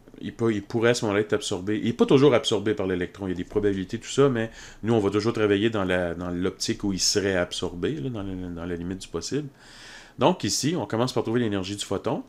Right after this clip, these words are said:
Ça donne un photon de cinq électronvolts. Ensuite, si on essaie de trouver l'énergie finale de l'atome, ça nous donne moins cinq électronvolts. Et ça, ça correspond à un niveau qui serait entre moins trois et moins six.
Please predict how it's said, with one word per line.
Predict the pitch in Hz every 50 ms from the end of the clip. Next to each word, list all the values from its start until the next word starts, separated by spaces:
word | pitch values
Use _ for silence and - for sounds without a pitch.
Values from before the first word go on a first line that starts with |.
| _ _ _ _ _ - - - - - - -
Ça | - -
donne | 95 101 123 156
un | 175 151 117 104
photon | - - - 95 - 127 139
de | 131 110 92
cinq | - - - - 113 120 117 113
électronvolts. | 104 101 95 - - 98 95 87 87 90 85 87 - - - _ _ _ _ _ _ _ _ _ _ _ _ _ _ _ _ _ _ _ _ _ _ - - - - - - - - - - -
Ensuite, | 90 92 - - 202 208
si | -
on | 139 117
essaie | 110 - - 120
de | -
trouver | - 117 123 156
l'énergie | 156 143 120 110 104 101 95 113 123
finale | - - 117 110 117 127 151 139
de | 120
l'atome, | 110 98 92 - - 123 143 156 147
ça | - 113
nous | 101 98
donne | 95 104 113 120 123
moins | 95 78 101 101 104 110 123 135 135 123
cinq | - - - 127 127 127 120 123
électronvolts. | 110 98 98 95 - - - 98 95 90 87 92 92 90 90 - - - - - - - - - -
Et | - 87
ça, | 87 - 170
ça | 202 190 139 120
correspond | - 104 98 98 95 - - 165 151
à | 123
un | 113 107
niveau | 104 101 98 104 127 156
qui | 156 -
serait | - - - 135 -
entre | - 107 110 - -
moins | 101 104 104 110 117 113
trois | 113 - - 127 131 120
et | 110
moins | 104 104 101 101 95
six. | 95 - - 95 90 - - - - - -